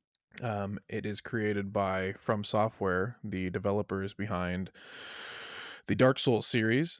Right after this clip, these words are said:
as well as Bloodborne, um, and Sekiro: Shadows Die Twice.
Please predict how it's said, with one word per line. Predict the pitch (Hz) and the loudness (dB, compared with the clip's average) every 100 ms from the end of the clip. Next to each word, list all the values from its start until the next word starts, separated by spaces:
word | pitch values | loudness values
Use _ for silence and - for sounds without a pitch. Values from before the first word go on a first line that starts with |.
| - | -4
as | 107 113 | -2 2
well | 104 | 2
as | 135 | 0
Bloodborne, | 117 113 110 104 101 101 117 151 _ _ _ _ _ _ 113 | 0 2 4 2 2 2 2 -2 _ _ _ _ _ _ 0
um, | 104 101 | 0 2
and | 98 98 | 0 0
Sekiro: | - 104 107 98 101 | 0 2 2 2 0
Shadows | 104 95 95 | 0 0 0
Die | - 92 | -2 -2
Twice. | 120 120 101 113 | 2 4 4 0